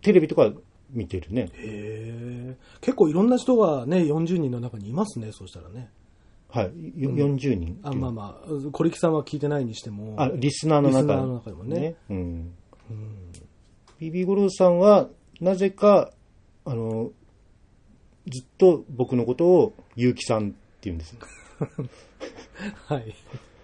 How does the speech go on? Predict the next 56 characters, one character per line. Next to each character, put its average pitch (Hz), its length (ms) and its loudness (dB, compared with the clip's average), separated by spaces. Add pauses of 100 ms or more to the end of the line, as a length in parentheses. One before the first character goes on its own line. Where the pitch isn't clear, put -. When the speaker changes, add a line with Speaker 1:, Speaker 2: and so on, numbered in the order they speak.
(180)
Speaker 1:
あ 113 80 -4
の、 98 640 -4 (360)
ほ 135 60 0
ら、 98 160 0 (140)
俺 139 180 0
っ - 20 -6
て 143 520 6 (100)
こ 135 140 2
う 127 60 6
い 123 60 2
う 120 60 2
感 117 200 0
じ 110 100 -6
で 113 120 -2
す - 80 -12
か 90 100 -8
ら、 92 200 -4
Speaker 2:
う 135 80 -4
ん。 117 240 -8 (640)
Speaker 1:
下 - 200 4
の 175 80 8
名 170 100 6
前 160 180 2
で 143 80 2
呼 131 60 6
ば 131 100 8
れ 131 60 6
な 131 80 6
い 107 40 2
ん - 20 0
で 85 60 -4
す 85 120 -12
よ。 - 140 -14
Speaker 2:
ま - 160 0
あ、 139 40 -2
そ 127 380 0
う 117 40 -10
で 110 100 -12
す - 120 -12
ね。 135 100 0
吉 151 160 0
田 190 100 4
さ 180 140 0
ん 175 60 2
で 170 80 2
す - 80 -4
よ 113 60 -4
ね、 90 80 -14
大 92 100 -14
体 101 160 -18
ね。 135 120 -14 (300)
Speaker 1:
で、 156 120 -2
ま 175 160 4
あ、 - 100 -2
Speaker 2:
う - 20 -8
ん。 117 320 -8